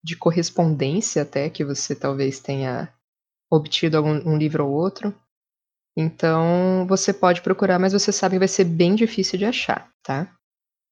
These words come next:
É, faça pra mim uma rolagem de pesquisar biblioteca,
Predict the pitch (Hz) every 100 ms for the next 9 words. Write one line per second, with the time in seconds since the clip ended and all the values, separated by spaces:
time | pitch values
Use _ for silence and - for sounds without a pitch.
0 | _ _ - 170 170 170 165 165 165 165
1 | 165 _ - 208 - 285 - 247 214 226
2 | 220 208 185 160 170 190 196 190 185 190
3 | 185 180 180 190 - 180 180 185 196 190
4 | 190 - 151 170 - 277